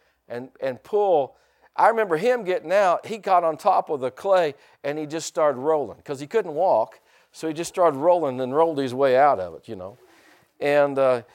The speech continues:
he looked like a, a pig in a blanket time he got done. How many know what those are? And, uh, we had to hook a, a chain or rope or something on his motorcycle and pull it out with,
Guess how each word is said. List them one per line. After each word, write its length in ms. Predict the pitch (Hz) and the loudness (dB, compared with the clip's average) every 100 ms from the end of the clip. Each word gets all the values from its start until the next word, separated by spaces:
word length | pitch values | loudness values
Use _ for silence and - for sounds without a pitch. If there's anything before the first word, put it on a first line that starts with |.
| _ _ | _ _
he 120 | 156 | -4
looked 200 | 156 143 | -2 2
like 240 | 139 139 | 2 4
a, 320 | 131 117 107 98 _ _ _ _ - | 4 2 2 -4 _ _ _ _ -10
a 520 | 90 113 113 107 101 - - - _ | -4 -2 -2 -2 -4 -8 -18 -20 _
pig 200 | 175 156 | -2 0
in 80 | 139 | 2
a 40 | |
blanket 360 | 139 175 151 - | 2 2 0 -4
time 220 | 147 127 | -2 0
he 60 | |
got 220 | 117 117 127 | 2 2 4
done. 340 | 131 123 147 _ - - - - | 2 2 -2 _ -20 -20 -20 -14
How 80 | 156 | -4
many 120 | 175 | 4
know 100 | 180 | 6
what 160 | 170 156 | 6 8
those 240 | 165 170 | 6 8
are? 320 | 139 139 160 - - - _ _ - _ _ - _ _ _ _ _ - | 8 6 4 -2 -20 -20 _ _ -20 _ _ -20 _ _ _ _ _ 0
And, 440 | 165 170 170 165 | 6 6 6 6
uh, 260 | 170 165 151 - - - _ _ _ | 6 8 4 -2 -20 -20 _ _ _
we 160 | 165 196 | 6 8
had 180 | 220 | 8
to 80 | 196 | 6
hook 160 | 202 185 | 4 4
a, 100 | 151 _ - | -4 _ 0
a 120 | 160 | 0
chain 600 | - 220 254 220 185 180 | 4 2 4 2 0 0
or 140 | 147 147 | -2 2
rope 300 | 196 247 185 | 6 6 2
or 60 | |
something 360 | 165 208 220 196 | 0 2 2 2
on 200 | 165 165 | 2 2
his 140 | 147 | -4
motorcycle 560 | 165 220 208 170 160 151 | -2 -2 2 2 2 0
and 80 | 131 | -6
pull 200 | 190 180 | -2 4
it 80 | |
out 320 | 180 190 147 - | 6 6 4 -2
with, 160 | 143 | -10